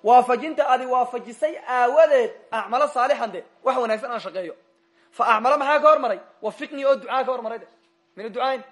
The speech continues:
Ka soco. Maxaa ku soo xiga? Wasal. Istifhaam buu uga jeedaa. Waa talabul fahmi.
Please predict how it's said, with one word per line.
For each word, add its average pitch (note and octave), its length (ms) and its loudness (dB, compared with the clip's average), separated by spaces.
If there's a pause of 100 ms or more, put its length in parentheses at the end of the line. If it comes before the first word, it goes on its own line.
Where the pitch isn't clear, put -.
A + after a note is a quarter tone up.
(680)
Ka - 160 6
soco. G3+ 240 -6 (1400)
Maxaa A3 240 4
ku C#4 80 -8
soo D4+ 140 6
xiga? A#3+ 220 -4 (360)
Wasal. G#3+ 420 0 (400)
Istifhaam A3 420 2
buu C#4 100 -6
uga B3+ 120 -4
jeedaa. F3 300 -6 (520)
Waa A3+ 180 4
talabul B3 380 2
fahmi. A#3+ 340 -2